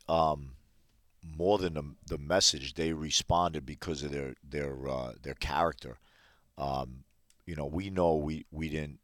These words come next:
I didn't have to tell anybody in the locker room that we didn't play as well as we could have played, particularly on the defensive end. Now,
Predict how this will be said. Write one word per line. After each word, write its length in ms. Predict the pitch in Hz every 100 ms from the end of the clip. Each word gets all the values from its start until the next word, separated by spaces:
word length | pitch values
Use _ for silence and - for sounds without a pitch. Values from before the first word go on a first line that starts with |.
| _ _ -
I 100 | 82
didn't 160 | 87
have 160 | 82 82
to 80 | 73
tell 280 | 71 82 80
anybody 560 | 71 65 69 67 67 -
in 120 | 71
the 80 | 65
locker 340 | 65 71 -
room 140 | 65 65
that 160 | 65 - _ -
we 160 | 71 80
didn't 320 | 71 71 67 -
play 360 | - - 80 69
as 140 | 67
well 220 | 67 76
as 160 | 73 -
we 100 | 69
could 220 | - 80
have 160 | 65 -
played, 480 | - 76 71 65 - - _ -
particularly 460 | - - 107 95
on 60 | 80
the 60 | 69
defensive 680 | - 87 - 69 65 67 64
end. 240 | 64 64
Now, 300 | 78 71 69